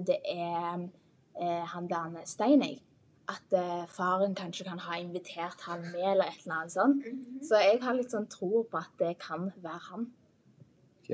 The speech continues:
Speaker 1: Hva
Speaker 3: ja.
Speaker 1: tenker du, Kristoffer?
Speaker 3: Jeg tenker det kanskje er han er legen, altså. Eller,
Speaker 1: Ja.
Speaker 3: eller, eller en eller annen som hun ble glad for å se, så hun smilte jo veldig når,
Speaker 1: Ja.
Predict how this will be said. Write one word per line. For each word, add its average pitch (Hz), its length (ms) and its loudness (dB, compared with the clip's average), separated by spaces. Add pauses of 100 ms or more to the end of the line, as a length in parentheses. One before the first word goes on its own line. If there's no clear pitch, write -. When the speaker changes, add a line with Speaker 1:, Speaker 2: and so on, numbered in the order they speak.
(200)
Speaker 1:
Hva - 100 -2
Speaker 3:
ja. 160 60 0
Speaker 1:
tenker 226 240 -2
du, 262 280 -2
Kristoffer? 254 440 -6 (260)
Speaker 3:
Jeg 135 180 0
tenker 110 280 -2
det 110 180 2
kanskje 104 320 -2
er 98 100 -2
han 101 160 -6
er 101 200 -6
legen, 101 380 -2
altså. 147 240 -4 (300)
Eller, 117 120 0
Speaker 1:
Ja. 117 80 -2
Speaker 3:
eller, 160 180 4 (100)
eller 147 160 0
en - 180 -4
eller 147 180 -2
annen 123 100 -2
som 131 120 -12
hun 127 80 -8
ble 120 140 -4
glad 120 180 -6
for 123 80 -10
å - 20 -12
se, 131 100 -8 (100)
så 143 100 -16
hun 120 280 -8
smilte 113 360 -10
jo 147 80 -6
veldig 117 260 -6 (300)
når, 240 100 -6
Speaker 1:
Ja. 233 120 -2